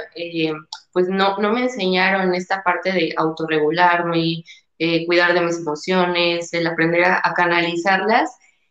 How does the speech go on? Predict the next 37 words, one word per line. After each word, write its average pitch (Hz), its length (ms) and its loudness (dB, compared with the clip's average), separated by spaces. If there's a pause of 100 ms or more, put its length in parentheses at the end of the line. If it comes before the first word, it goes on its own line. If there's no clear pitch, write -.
(140)
Y 240 160 4
de 233 120 8
adulto 262 680 4 (140)
ya 247 180 2
me 240 240 -2
di, 233 220 -10
o 214 100 2
sea, 220 200 0
me 202 300 2
di 214 240 -2
cuenta 226 600 4 (100)
que 190 300 0
me 180 160 2
trae 180 220 0
muchos 370 420 -4
problemas 190 540 0
ser 185 100 -2
así. 175 440 -4 (380)
¿Se 220 200 2
podría 226 580 4
corregir 226 720 -6 (360)
ya 196 200 2 (120)
siendo 220 560 0
un 214 180 0
adulto 214 460 0
cuando 190 240 4
ya 185 120 6
llevas 185 440 2 (220)
más 190 440 2
de, 185 320 2
no 185 140 0
sé, 170 420 -4
veinticinco 185 720 -4
años 220 380 2
repitiendo 190 600 -4
el 185 120 2
mismo, 190 600 -4